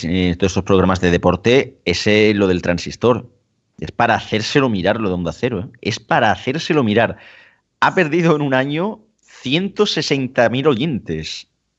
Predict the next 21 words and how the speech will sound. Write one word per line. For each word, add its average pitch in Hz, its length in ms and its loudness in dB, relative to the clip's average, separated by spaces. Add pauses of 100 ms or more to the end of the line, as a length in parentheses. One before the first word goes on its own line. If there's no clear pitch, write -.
(240)
En 110 160 4
un 180 100 6
solo 165 340 4
año, 101 300 0
ciento 190 540 -4
sesenta 123 480 0
mil 127 160 2
oyentes, 131 480 0
teniendo 120 320 2
en 113 80 0
cuenta 113 500 2 (400)
que 107 100 0
se 123 100 0
ha 104 40 0
quedado 135 300 4
con 101 180 0
doscientos 120 440 0
cincuenta 131 340 -2
y 123 40 0
seis 117 220 -2
mil, 151 380 0